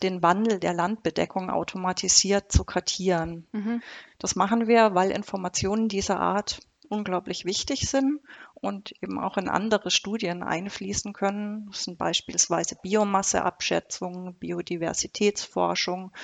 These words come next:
Speaker 1: und eben auch Klimastudien.
Speaker 2: Sie haben jetzt schon die Copernicus-Daten angesprochen. Was benötigt man denn grundlegend dann auch noch für das Projekt? Also wenn man auch Richtung Infrastruktur, Algorithmen, also so das ganze Technische drumherum, was braucht man da alles dafür?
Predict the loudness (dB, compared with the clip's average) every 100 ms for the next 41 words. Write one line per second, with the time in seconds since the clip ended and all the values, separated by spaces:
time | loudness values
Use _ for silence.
0 | -14 -10 -8 -4 -4 -2 -2 -2 -6 -4
1 | -2 0 -2 -4 -6 -6 -2 0 0 -2
2 | _ -20 -20 _ _ _ _ _ _ -18
3 | -2 0 0 0 -2 -2 -2 -2 0 0
4 | 2 2 0 2 6 6 6 0 0 0
5 | -2 0 0 2 2 2 2 0 2 0
6 | -2 -2 0 -2 0 0 2 2 2 0
7 | -4 -2 6 6 6 0 0 -2 -4 -4
8 | -2 -2 0 0 0 -4 -6 -4 2 6
9 | 8 8 8 2 2 2 2 2 6 6
10 | 4 -8 -6 2 6 8 6 6 2 2
11 | 0 -2 -2 -4 -2 -4 -4 2 4 4
12 | 2 0 0 0 -6 -6 -2 0 0 -2
13 | -4 -2 -2 -2 -4 -2 -4 -6 -12 -12
14 | -14